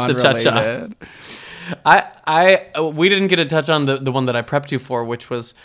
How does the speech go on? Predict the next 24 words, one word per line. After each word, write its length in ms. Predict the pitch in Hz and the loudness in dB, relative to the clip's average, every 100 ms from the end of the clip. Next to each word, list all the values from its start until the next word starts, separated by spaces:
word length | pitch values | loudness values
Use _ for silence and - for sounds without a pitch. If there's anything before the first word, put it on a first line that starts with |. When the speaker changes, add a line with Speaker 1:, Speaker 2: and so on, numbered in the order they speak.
| _ - | _ -16
Speaker 1:
Corey, 600 | - 147 127 120 113 _ _ _ _ | -4 0 0 0 -2 _ _ _ _
please 420 | - 160 156 160 147 | -10 -2 0 0 0
brainstorm 540 | 143 143 139 143 127 | 0 2 2 0 -2
your 100 | 120 | -2
top 360 | 120 127 123 - | -2 -2 -2 -4
three 160 | 127 | -6
cereals 480 | 117 - 117 113 110 | -4 -4 -4 -6 -8
of 100 | 110 | -10
all 120 | 107 | -10
time. 420 | - 117 - 131 - _ _ - | -10 -12 -12 -18 -20 _ _ -10
Speaker 2:
Oh, 180 | 147 147 | -8 -8
fuck. 520 | - - 196 208 - | -10 -2 2 4 4
Speaker 1:
We'll, 80 | 156 | 4
we'll 80 | |
touch, 420 | 165 190 - - - | 6 4 2 -2 -2
we'll 140 | 143 | -2
touch 260 | 143 151 - | 0 0 2
that 160 | 143 | 2
next 100 | 131 | 4
Speaker 2:
We're 60 | 185 | 4
just 300 | 175 202 - | 4 2 2
Speaker 1:
week. 100 | 143 | 2
Speaker 2:
leaving 380 | 156 175 202 190 | 4 4 2 2
that? 500 | 190 208 226 226 | 2 4 2 0